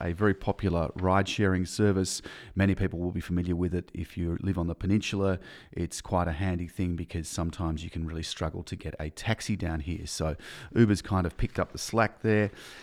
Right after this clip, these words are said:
But Uber is quite a controversial company around the world. And in fact, just recently, Transport for London, which is run, you know, locally, it's a, it's a branch of government,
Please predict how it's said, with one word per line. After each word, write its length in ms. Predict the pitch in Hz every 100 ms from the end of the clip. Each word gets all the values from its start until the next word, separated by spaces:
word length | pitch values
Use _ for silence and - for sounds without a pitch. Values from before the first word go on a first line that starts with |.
| -
But 240 | 123 120 -
Uber 280 | 160 196 208
is 260 | - 143
quite 340 | - - 165 180
a 80 | 170
controversial 960 | 160 - 151 - 139 98 104 110 - 90
company 480 | - 101 101 95 -
around 520 | 95 85 90 92 90
the 80 | 87
world. 560 | 80 95 101 98 85 85
And 100 | 87
in 80 |
fact, 300 | - 104 -
just 180 | 160 - 131
recently, 680 | 160 190 - - 73 76 - - - - - -
Transport 680 | - 131 139 - 110 98 -
for 400 | - 98 92 -
London, 760 | 92 98 117 143 113 95 90 82 -
which 180 | - -
is 140 | 71
run, 380 | 87 90 90 82 -
you 80 |
know, 100 | 80
locally, 540 | 82 82 98 104 98 98
it's 160 | -
a, 60 | -
it's 200 | - -
a 60 | - -
branch 260 | 90 87 80
of 140 | 78
government, 420 | 95 104 101 -